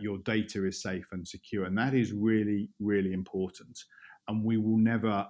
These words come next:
underestimate how much time, uh, a-, a-, and investment that we place within that. But as we grow, you know, that doesn't actually replicate itself in more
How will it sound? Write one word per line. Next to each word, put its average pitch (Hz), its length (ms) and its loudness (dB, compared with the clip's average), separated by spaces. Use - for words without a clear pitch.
underestimate 98 800 0
how 98 160 0
much 98 300 0
time, 98 520 -2
uh, 95 320 -4
a-, 101 180 -4
a-, 107 100 -12
and 98 240 -2
investment 95 720 -4
that 95 180 -8
we 98 80 -6
place 98 480 -10
within 92 320 -8
that. - 1500 -20
But 139 100 4
as 147 200 4
we 135 260 4
grow, 123 680 0
you 123 80 4
know, 110 180 0
that 131 420 -2
doesn't 123 340 4
actually 113 400 -2
replicate 110 600 -2
itself 107 420 -4
in 104 140 0
more 101 440 2